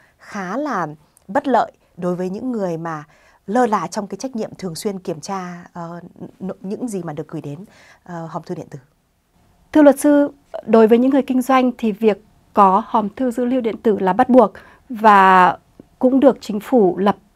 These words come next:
Speaker 2: cho họ. Vậy thì có thể xảy ra trường hợp là những người Việt chúng ta không biết về vấn đề này và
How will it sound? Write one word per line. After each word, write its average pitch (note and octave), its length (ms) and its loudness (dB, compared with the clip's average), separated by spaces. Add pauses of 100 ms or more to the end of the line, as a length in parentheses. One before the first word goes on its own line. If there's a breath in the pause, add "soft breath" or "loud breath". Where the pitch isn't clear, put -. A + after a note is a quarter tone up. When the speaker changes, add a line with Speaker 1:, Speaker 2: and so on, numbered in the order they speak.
Speaker 2:
cho B3 160 -2
họ. B3 260 4 (360 loud breath)
Vậy A#3 300 2
thì G#3+ 300 2
có G#3 260 0
thể A3 200 0
xảy G3 200 -4
ra A#3 140 0
trường A3+ 200 -4
hợp G3+ 240 2 (160)
là G3 480 4
những A3 320 -2
người C4 180 4
Việt G3 220 -2
chúng G3+ 160 -4
ta A#3 220 0
không A#3+ 240 -2
biết C#4+ 160 0
về G#3 100 0
vấn G3 160 0
đề A3+ 140 2
này G3+ 260 6 (320 loud breath)
và G3 380 4